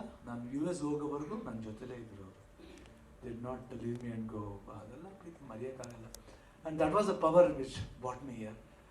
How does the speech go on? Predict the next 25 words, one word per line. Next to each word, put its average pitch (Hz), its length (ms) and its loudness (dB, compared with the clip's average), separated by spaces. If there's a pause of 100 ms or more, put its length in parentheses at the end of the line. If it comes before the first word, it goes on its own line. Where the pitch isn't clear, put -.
(160)
And 113 60 -14
after 113 360 -2
I 160 200 4
went 170 260 -2
and - 420 -4
came 135 200 -4
back, 131 160 -4 (200)
I 113 160 -12
think, 120 160 -12
uh, 110 340 -10
I'm 110 120 -10
blessed. 135 340 -4 (180)
I'm - 380 -18
back. 110 140 -12 (380)
ಖುಷಿ 160 200 -6
ಆಗುತ್ತೆ. 135 320 -8 (720)
ಆ, 160 240 -8
ಇವಾಗ 165 320 4
ಡಬಲ್ 147 260 4
ಎನರ್ಜಿ 170 260 2
ಬಂದಿದೆ 127 320 -4
ಅಂತ 117 140 -8
ಅನ್ಸುತ್ತೆ. 110 360 -8
<laughs> - 200 2
ಆ, - 1400 4